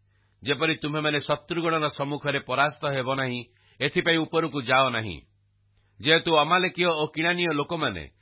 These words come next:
ସେଠାରେ ତୁମମାନଙ୍କ ସମ୍ମୁଖରେ ଅଛନ୍ତି, ଓ ତୁମେମାନେ ଖଡ୍ଗରେ ପତିତ ହେବ। ତୁମେମାନେ ସଦାପ୍ରଭୁଙ୍କ ଠାରୁ ବିମୁଖ ହେବାରୁ ସଦାପ୍ରଭୁ ତୁମମାନଙ୍କର ସହବର୍ତ୍ତୀ ହେବେ ନାହିଁ।" ତଥାପି ସେମାନେ ପର୍ବତ ଶୃଙ୍ଗ ଉପରକୁ ଯିବାକୁ ଦୁଃସାହସ କଲେ,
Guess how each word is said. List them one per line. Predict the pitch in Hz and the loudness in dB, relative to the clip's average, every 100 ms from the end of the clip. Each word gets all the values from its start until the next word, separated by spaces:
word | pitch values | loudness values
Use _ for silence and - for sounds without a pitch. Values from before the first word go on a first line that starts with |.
| _ - | _ -6
ସେଠାରେ | 147 151 160 | -2 2 2
ତୁମମାନଙ୍କ | 151 156 160 160 156 147 | 2 0 0 2 0 -2
ସମ୍ମୁଖରେ | 139 143 147 - 139 | -2 -4 -4 -6 -2
ଅଛନ୍ତି, | 123 113 131 113 87 73 _ _ _ _ _ - | -2 -2 -6 -6 -10 -14 _ _ _ _ _ -6
ଓ | 123 | -4
ତୁମେମାନେ | - 160 165 160 156 | -2 0 2 4 4
ଖଡ୍ଗରେ | 147 147 143 151 147 | 4 2 2 2 0
ପତିତ | 139 135 151 139 | -2 -4 -4 -2
ହେବ। | 120 101 85 - _ _ _ _ _ - | -2 -4 -6 -8 _ _ _ _ _ -6
ତୁମେମାନେ | 160 170 170 160 | -2 0 2 0
ସଦାପ୍ରଭୁଙ୍କ | 151 170 185 185 185 180 | 4 6 6 4 0 -2
ଠାରୁ | 160 165 | -2 -4
ବିମୁଖ | 143 151 170 170 | -2 -4 -4 -4
ହେବାରୁ | 151 147 151 143 139 - _ - | -2 2 2 0 -4 -12 _ -6
ସଦାପ୍ରଭୁ | 139 160 165 160 151 156 | 0 2 2 0 -4 -4
ତୁମମାନଙ୍କର | 156 151 151 147 143 147 139 | -4 -2 -2 -2 -2 -2 -2
ସହବର୍ତ୍ତୀ | - 135 139 143 127 131 | 0 0 0 -4 -4 -6
ହେବେ | 120 120 | -4 -4
ନାହିଁ।" | 110 95 80 _ _ _ _ _ _ _ - | -6 -8 -14 _ _ _ _ _ _ _ -2
ତଥାପି | 147 190 185 | 2 2 2
ସେମାନେ | 170 175 170 165 | 0 0 2 0
ପର୍ବତ | 156 151 160 180 | 2 0 0 -4
ଶୃଙ୍ଗ | 165 165 160 | -4 -4 0
ଉପରକୁ | 156 147 160 156 147 | 2 2 -2 -4 -4
ଯିବାକୁ | 131 143 139 143 | -2 -2 -2 -4
ଦୁଃସାହସ | 131 139 165 151 135 | -6 -4 -2 -2 -2
କଲେ, | 131 120 104 | -4 -4 -4